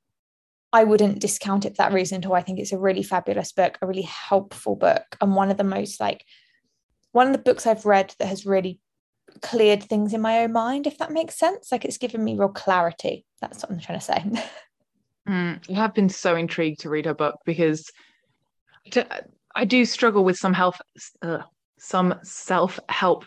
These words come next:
Speaker 2: books just because I do feel like it takes me a while to get through them, which is
Speaker 1: Mm-hmm.
Speaker 2: why I prefer that kind of, like, when I listen to it on a podcast and things like that, I'd much rather digest it that way. But I like that there's the kind of, I don't know,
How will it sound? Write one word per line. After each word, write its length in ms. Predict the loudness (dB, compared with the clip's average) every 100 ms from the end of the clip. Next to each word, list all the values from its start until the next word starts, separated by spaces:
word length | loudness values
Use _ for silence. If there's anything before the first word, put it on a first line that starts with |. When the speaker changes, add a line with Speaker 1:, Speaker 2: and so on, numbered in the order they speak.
| _ 0
Speaker 2:
books 440 | 0 0 -8 -8
just 240 | -8 -4
because 240 | -4 -2 0
I 40 |
do 140 | 0 0
feel 160 | 0
like 120 | -2
it 80 | -4
takes 240 | -4 -4 -2
me 60 |
a 40 | 0
while 220 | 2 0
to 80 | -2
get 180 | -10 -6
through 260 | -2 -2
them, 200 | 0 0
which 140 | 4 6
is 100 | 6
Speaker 1:
Mm-hmm. 20 |
Speaker 2:
why 180 | 4 0
I 40 |
prefer 440 | -2 -4 0 2
that 180 | 0 -2
kind 160 | -4 -8
of, 160 | -8 -8
like, 160 | -6 -4
when 160 | -2 -2
I 60 |
listen 220 | -2 -4 -8
to 80 | -6
it 20 |
on 80 | -6
a 40 |
podcast 580 | -4 -6 -4 -10 -10 -12
and 120 | -6
things 200 | -6 -4
like 140 | -4
that, 160 | -2 -2
I'd 120 | -2
much 240 | -4 -4 -2
rather 260 | 0 0
digest 520 | -2 -4 -4 -6 -8 -8
it 100 | -2
that 200 | -2 -2
way. 340 | -4 -4 -8 -14 -20 -20 -20 _ _ -2
But 440 | 2 2 -2 -10 -2
I 60 | 2
like 320 | 4 2 0
that 140 | -4
there's 260 | -2 -2 -4 -16 _ _
the 80 | -12
kind 220 | -6 -6
of, 100 | -6
I 40 | -10 _ _ _ _ _ _ -10
don't 120 | -6
know, 220 | -4 -4